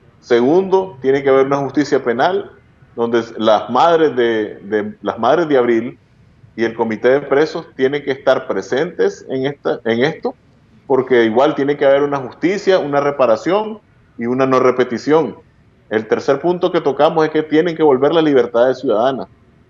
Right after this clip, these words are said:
tanto el derecho a manifestarte, libertad de prensa,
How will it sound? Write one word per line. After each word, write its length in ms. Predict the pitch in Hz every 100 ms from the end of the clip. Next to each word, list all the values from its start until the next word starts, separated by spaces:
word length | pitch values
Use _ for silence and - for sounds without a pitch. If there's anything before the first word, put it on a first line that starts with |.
| _
tanto 760 | 131 151 147 127 113 101 - 101
el 180 | 120 113
derecho 480 | 113 120 123 147
a 240 | 139 131 120
manifestarte, 1120 | 117 120 113 101 - 131 147 143 131 120 - _ -
libertad 460 | 113 110 - 120
de 100 | 120
prensa, 640 | - 127 160 151 117 101